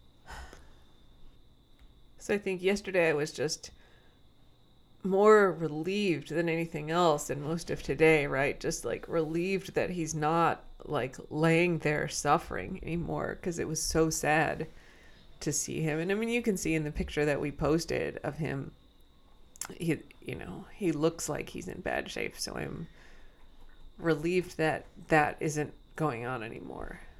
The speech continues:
But, uh, it was such a sad end for him, as much as, you know, we tried. And we did a good job, like, keeping him going for a long time, but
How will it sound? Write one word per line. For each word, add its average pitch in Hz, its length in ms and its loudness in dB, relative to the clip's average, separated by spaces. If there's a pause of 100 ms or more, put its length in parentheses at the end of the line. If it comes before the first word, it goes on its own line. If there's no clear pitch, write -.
(260)
But, 104 260 -2 (920)
uh, - 260 -4 (420)
it 170 60 0
was 170 240 4
such - 220 -4
a - 180 -6 (160)
sad 170 580 4 (460)
end 196 240 2
for 196 160 -6
him, 220 380 -8 (500)
as 185 260 0
much 160 280 -6
as, 185 320 -2
you 120 120 -8
know, 135 140 -6
we - 160 -8
tried. - 540 2 (480)
And 247 120 -2
we 262 80 0
did 240 180 10
a 226 80 8
good 220 220 4
job, 196 340 4
like, - 160 -4
keeping 180 320 -6
him 156 160 -4
going 139 260 -4
for - 140 -10
a 67 80 -4
long 64 220 -6
time, - 400 -8
but - 200 -8